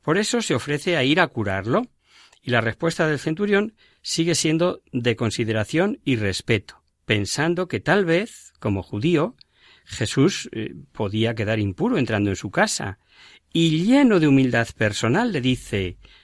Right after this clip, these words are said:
"Señor, yo no soy digno de que entres bajo mi techo", pero cree, a pesar de todo, que Jesús tiene poder para curar, incluso sin acudir allí personalmente.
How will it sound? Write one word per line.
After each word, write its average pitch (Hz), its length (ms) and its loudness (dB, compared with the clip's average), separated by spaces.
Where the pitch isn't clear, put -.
"Señor, 170 760 4
yo 123 360 0
no 147 160 0
soy 175 260 -2
digno 156 460 -4
de 104 140 0
que 92 160 -4
entres 180 340 2
bajo 127 240 -2
mi 98 140 0
techo", - 380 -4
pero 135 260 4
cree, 208 540 2
a 117 140 -2
pesar 175 340 -2
de 240 80 0
todo, 214 300 0
que - 120 -2
Jesús 226 380 0
tiene 262 340 6
poder 175 360 0
para 120 220 0
curar, 220 480 -6
incluso 165 760 2
sin 131 200 0
acudir 127 380 -2
allí 196 260 2
personalmente. 113 920 -4